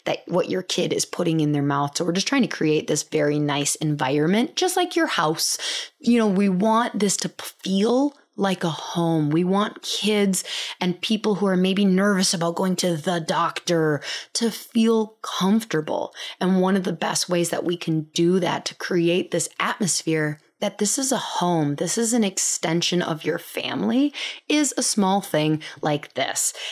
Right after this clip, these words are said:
And then we offer that solution always for people who are like, If this is too much for you, if this is like a, a line in the sand. I will absolutely not take off my shoes.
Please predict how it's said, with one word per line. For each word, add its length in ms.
And 180
then 180
we 140
offer 340
that 180
solution 680
always 340
for 100
people 380
who 140
are 120
like, 300
If 180
this 300
is 140
too 280
much 320
for 140
you, 400
if 240
this 260
is 220
like 340
a, 300
a 20
line 400
in 120
the 60
sand. 380
I 80
will 240
absolutely 800
not 240
take 220
off 180
my 120
shoes. 480